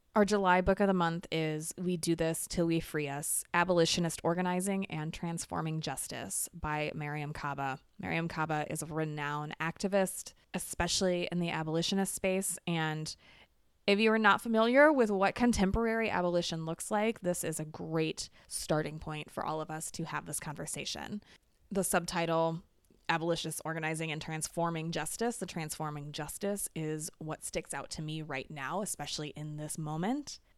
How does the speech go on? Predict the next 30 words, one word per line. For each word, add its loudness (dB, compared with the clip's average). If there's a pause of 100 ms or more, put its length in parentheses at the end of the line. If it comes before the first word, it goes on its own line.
(220)
And 0
I 2
think -4
this 0
book -4
is -4
going -4
to -8
provide -4
us -4
so -2
much -6
language, -2 (140)
tools, 0 (140)
ideas, -2
strategies -4
in -2
order -2 (640)
to 2
reclaim 2
some 2
of 2
the 0 (360)
autonomy 4
that -2
we -2
have -4
recently 0
lost, -2
but -2